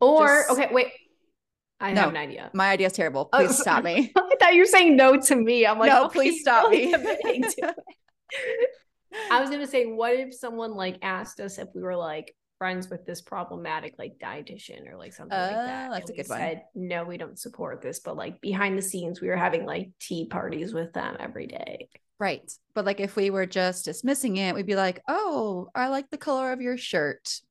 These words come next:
Speaker 2: Where'd you get it?"
Speaker 1: Yeah, or like, "Oh, yeah, I was, I was in Orlando that weekend."
Speaker 2: Yeah.
Speaker 1: But, like, you don't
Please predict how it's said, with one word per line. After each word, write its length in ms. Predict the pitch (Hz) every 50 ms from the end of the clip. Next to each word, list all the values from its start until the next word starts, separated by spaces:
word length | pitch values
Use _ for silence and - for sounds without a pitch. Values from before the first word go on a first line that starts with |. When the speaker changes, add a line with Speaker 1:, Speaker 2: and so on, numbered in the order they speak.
| _ _ _ _ _ _ _
Speaker 2:
Where'd 220 | 202 190 190 185
you 80 | 226 208
get 200 | - 180 143 -
it?" 40 | 240
Speaker 1:
Yeah, 320 | 233 220 214 - - -
or 160 | - 226 226 233
like, 320 | 226 226 226 226 226 - - -
"Oh, 140 | 311 330
yeah, 260 | 339 330 330 339 330 320
I 120 | 294 285 277
was, 480 | 269 294 302 302 294 - - - - _ -
I 140 | 294 269 320
was 220 | 392 427 392 - 247
in 420 | 233 208 185 175 151 131 - - - _ _ _ _ _ _ _ _ _ _ _ _ _ _ _ _ _ _ _ _ _ _ _ _ _ _ _
Orlando 960 | - 208 202 196 185 165 135 123 131 135 131 135 101 85 - - 196 240 240 233 - 294 - _ _ -
that 240 | 220 208 - -
weekend." 600 | 165 143 135 - - 127 131 170 214 262 302 294 - - -
Speaker 2:
Yeah. 200 | - - - -
Speaker 1:
But, 180 | 185 220 - -
like, 220 | 196 202 196 196
you 160 | 214 214 208
don't 440 | 196 208 202 190 190 190 185 170 -